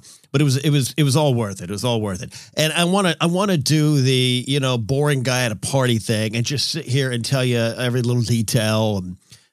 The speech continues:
uh, all those things. I've, I have a lot of pictures I haven't posted. You know, Instagram's great. I love Instagram. And there's apparently something new. There's a new social media app that's out there that's like,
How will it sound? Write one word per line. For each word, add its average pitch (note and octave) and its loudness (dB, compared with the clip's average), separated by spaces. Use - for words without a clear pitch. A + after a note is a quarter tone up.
uh, E2+ -12
all G#2 -6
those A2+ -4
things. A2+ -4
I've, C#3+ -2
I F3 -6
have G3+ -4
a E3+ -4
lot E3 -2
of - -10
pictures C#3+ 0
I - 2
haven't A#2 -2
posted. C3+ 0
You G3+ -4
know, F3+ -2
Instagram's F#3+ 2
great. D#3 0
I E3+ 0
love C#3 0
Instagram. D3 0
And C#3+ 0
there's C3+ 2
apparently G#3+ -2
something D3+ -2
new. D3 2
There's B2+ 0
a B2+ 0
new C#3+ 4
social C3+ -2
media C#3 0
app B2 -2
that's B2 -2
out B2 -2
there B2 0
that's A2 -4
like, G#2+ -4